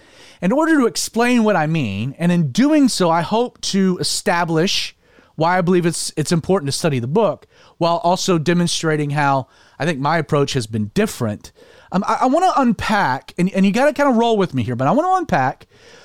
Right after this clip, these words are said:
the very interesting and complex history of American culture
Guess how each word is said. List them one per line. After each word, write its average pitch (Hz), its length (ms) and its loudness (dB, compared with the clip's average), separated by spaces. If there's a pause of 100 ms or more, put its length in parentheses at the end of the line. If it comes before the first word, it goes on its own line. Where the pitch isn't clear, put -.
(120)
the 208 80 2
very 254 220 2
interesting 262 680 0
and 196 220 0
complex 196 720 -2
history 131 840 -2 (760)
of 196 120 0
American 208 540 2
culture 156 640 -2